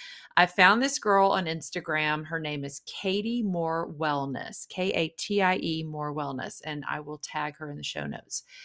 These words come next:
She lost seventy-five pounds in one year, which, how in the world? She did not look like she lost that much weight. She looks fantastic, but she didn't look like she had that much weight to lose.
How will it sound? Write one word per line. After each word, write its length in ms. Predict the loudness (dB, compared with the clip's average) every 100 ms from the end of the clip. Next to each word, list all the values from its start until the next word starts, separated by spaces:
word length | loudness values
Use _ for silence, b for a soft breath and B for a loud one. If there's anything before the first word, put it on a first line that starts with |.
| B B B B
She 400 | 4 8 8 8
lost 540 | 10 10 8 2 2
seventy-five 760 | 6 6 6 2 6 6 6 2
pounds 720 | 2 4 4 4 2 0 -6 -4
in 400 | 0 0 -2 -4
one 380 | -8 -2 0 0
year, 360 | 0 -2 -4 -10 _ _ _ _ _ _
which, 500 | 2 2 2 -4 -6 _ _ _
how 340 | -4 4 4
in 80 | 4
the 100 | 2
world? 400 | 2 4 4 2
She 160 | -2 -2
did 140 | 0
not 200 | 2 2
look 160 | 0 0
like 160 | -2
she 160 | 0 0
lost 400 | 2 2 0 0
that 180 | 2 2
much 200 | -2 -4
weight. 300 | -4 -4 -6
She 160 | -8 -6
looks 260 | -6 -8
fantastic, 720 | -10 -8 2 4 4 0 -2
but 100 | -2
she 140 | -6 0
didn't 240 | 0 0
look 140 | -2
like 180 | -2 -2 -4 _ _ -10
she 180 | -4
had 100 | -2
that 100 | 0
much 160 | -2 0
weight 160 | 0 0
to 60 |
lose. 240 | -4 -4